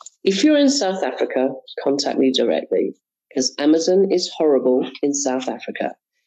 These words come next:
It's ridiculously expensive to have books delivered here, so I always have books on hand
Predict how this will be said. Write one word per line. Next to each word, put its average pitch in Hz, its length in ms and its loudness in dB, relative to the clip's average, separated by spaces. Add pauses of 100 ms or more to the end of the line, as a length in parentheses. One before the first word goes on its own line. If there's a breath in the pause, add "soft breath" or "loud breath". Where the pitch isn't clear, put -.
It's 127 240 0
ridiculously 123 760 2
expensive 160 640 0 (460)
to 147 100 -2
have 139 240 -2
books - 200 -2
delivered 156 380 2
here, 254 320 2
so 165 360 -2
I 151 240 0
always 160 400 4
have 139 220 -2 (360)
books 160 240 -2
on 143 120 0
hand 123 420 2